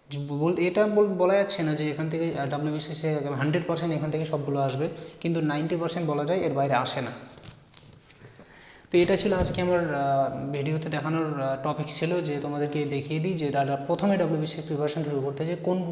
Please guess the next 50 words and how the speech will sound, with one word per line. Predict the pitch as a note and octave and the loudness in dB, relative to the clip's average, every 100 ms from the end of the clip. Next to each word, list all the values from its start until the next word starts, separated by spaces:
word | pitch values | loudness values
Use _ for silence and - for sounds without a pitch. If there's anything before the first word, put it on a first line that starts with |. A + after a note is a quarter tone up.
| D#3 | -2
বইগুলো | D3 D3+ E3 D#3+ | 0 2 0 0
দিয়ে | F3+ | 0
তারা | E3 D#3 | -2 -2
শুরু | - G3 | 2 2
করতে | E3+ D3 B2+ | 2 -2 -4
পারে। | B2 B2 - - - - | -4 -6 -12 -16 -20 -2
আরেকবার | F3 F3+ F3+ | 2 4 4
বলে | F#3 F#3 | 4 4
দিই, | G#3 A3 - - | 2 0 -6 -6
মেইন | C#3+ D#3+ F#3+ | 0 4 4
যে | F#3 F3+ | 4 2
বইটা | D#3+ D#3 F3 E3+ | 2 0 -2 0
তোমাদের | E3 D#3+ | 0 0
অবশ্যই | D3 E3+ - F3+ | -2 -2 -2 -2
পড়তে | D#3 D3+ | -2 -2
হবে | D#3 | -4
সেটা | D#3 D3+ D3 | -2 -2 0
হচ্ছে | D3 E3 | 0 0
এই | D3 | 0
বইটা | D3 D#3 | 0 2
দিয়ে | D#3+ D#3+ | 0 0
প্রিলিমসের | E3+ E3+ F3 | 0 0 -2
জন্য, | D#3+ E3 F#3 | -2 -2 0
এটা | D#3+ D3+ D3+ D3 | -2 2 0 0
অবশ্যই | D3 F3 - - G3 F#3 | -2 -2 -4 0 0 0
পড়তে | D3 C#3+ | -4 -4
হবে, | B2 B2 C3 | -6 -4 -4
অবশ্যই, | C#3 D3+ - | -4 -4 -2
অবশ্যই, | D3+ C3+ C#3 D#3+ | -4 -2 -4 -4
অবশ্যই। | C3 B2+ - - - - - - - | -4 -6 -8 -12 -14 -18 -20 -18 -4
জীবন | D#3 D#3 | 0 2
মুখোপাধ্যায়, | D3+ C#3 D3+ C#3+ D3 E3+ | 0 -2 -6 -4 -4 -2
স্বদেশ | E3 D3 | -2 -2
সভ্যতা | D3+ C#3 C#3+ D#3+ | -2 -4 -2 -2
ও | |
বিশ্ব, | B2+ A#2 - A2 - - - - - | -2 -4 -6 -8 -10 -16 -20 -16 -2
এটা | D#3 | 0
দিয়ে | D#3 E3 | 2 0
অবশ্যই | D3 D3+ | 0 -2
চালু | D3+ C3+ | -2 -2
করতে | C3 C3 D3 | -2 -2 0
হবে। | D3+ F#3 A3+ - - - - C#3+ | 0 0 -2 -8 -14 -18 -12 -6
এটা | C3+ D3 D#3 | -4 -2 0
বইটা | D#3 D#3+ E3 | 0 0 0
তোমাদের | D#3+ D#3+ E3 | 0 0 0
দু | D3+ | 0
তিনবার | - D#3 E3 | 0 0 0
শেষ | E3 D3+ | -2 -6
করতে | - C#3+ - | -6 -6 -4
হবে | B2 A2 | -4 -4